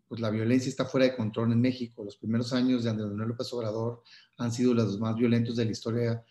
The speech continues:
de nuestro país, particularmente en homicidios dolosos y en feminicidios. Y esto tiene que cambiar ya.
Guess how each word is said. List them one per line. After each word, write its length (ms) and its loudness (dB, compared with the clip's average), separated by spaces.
de 180 -2
nuestro 420 -2
país, 340 4
particularmente 760 -2
en 60 0
homicidios 460 0
dolosos 640 -4
y 160 0
en 140 0
feminicidios. 680 2
Y 80 4
esto 320 -4
tiene 320 2
que 480 0
cambiar 420 2
ya. 280 -4